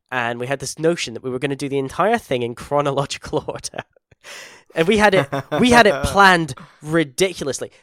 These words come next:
Speaker 1: So he bought the films, he bought Voyager and Enterprise. He got the bum deal. I went out and bought Next Gen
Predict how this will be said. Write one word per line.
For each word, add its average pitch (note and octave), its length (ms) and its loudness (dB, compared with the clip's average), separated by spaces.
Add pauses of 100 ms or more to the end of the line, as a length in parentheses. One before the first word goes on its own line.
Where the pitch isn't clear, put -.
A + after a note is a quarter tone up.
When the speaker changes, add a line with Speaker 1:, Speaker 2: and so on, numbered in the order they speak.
Speaker 1:
So E3 340 2 (100)
he - 240 -8
bought A#3 260 0
the - 60 -8
films, C3 520 -2
he F3 240 -14
bought D#3+ 260 -2
Voyager C#3 360 -2
and A#2+ 100 -4
Enterprise. A2 760 -8 (320)
He C#3+ 120 -8
got D3 140 0
the C3+ 60 -6
bum B2 220 -2
deal. G#2 280 -8 (340)
I D3+ 300 2
went C3+ 200 -2
out A#2+ 300 -4
and A#2+ 120 -14
bought A2+ 340 -2
Next B2 300 -8
Gen G#2+ 380 -6